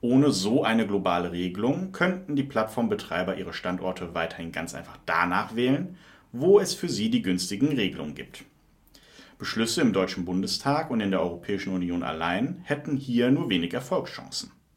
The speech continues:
Da ist sich auch Professor Doktor Robert Müller-Törek von der Hochschule für öffentliche Verwaltung und Finanzen Ludwigsburg sicher. Und ein internationaler Konsens hat schon bei ganz anderen Themen lange auf sich warten lassen.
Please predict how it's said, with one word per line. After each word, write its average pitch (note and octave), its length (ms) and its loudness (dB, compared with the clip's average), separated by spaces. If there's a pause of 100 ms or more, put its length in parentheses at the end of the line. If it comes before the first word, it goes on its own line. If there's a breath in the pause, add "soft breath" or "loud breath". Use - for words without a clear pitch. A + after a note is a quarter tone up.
(720 loud breath)
Da D#3 220 12
ist - 160 -2
sich C#3+ 160 -4
auch A2 200 2
Professor - 440 -4
Doktor F#2+ 300 -2
Robert F#2 360 -2
Müller-Törek F#2+ 640 0
von G2 140 -4
der F2+ 160 -2
Hochschule G2+ 480 -4
für A#2 140 -6
öffentliche F#2 420 -6
Verwaltung E2+ 520 -4
und A2+ 100 -4
Finanzen F2 500 -4
Ludwigsburg - 560 -8
sicher. - 360 -18 (920 loud breath)
Und A2 340 2
ein A#2 160 4
internationaler F#2+ 680 0
Konsens F2 680 -4
hat - 100 -6
schon A#2+ 160 -2
bei A2 100 2
ganz C3 260 0
anderen A2 360 0
Themen A#2 320 2
lange F#2 460 0
auf E2 140 -8
sich A2+ 200 -6
warten F2+ 300 -2
lassen. - 300 -10